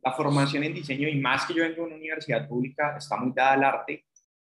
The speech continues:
Eh, por más industrial que sea el diseño industrial, pues, en Colombia no hay industria. Eh, y yo entré a estudiar diseño porque,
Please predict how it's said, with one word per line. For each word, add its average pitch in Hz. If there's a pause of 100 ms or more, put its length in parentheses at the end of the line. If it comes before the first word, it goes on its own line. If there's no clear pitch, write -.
(480)
Eh, 117 (340)
por 135
más 135
industrial 139
que 143
sea 147
el 143
diseño 147
industrial, 117
pues, 147
en 123
Colombia 104
no 120
hay 127
industria. 139 (800)
Eh, 110 (520)
y 104
yo 98
entré 113
a 135
estudiar 147
diseño 160
porque, 170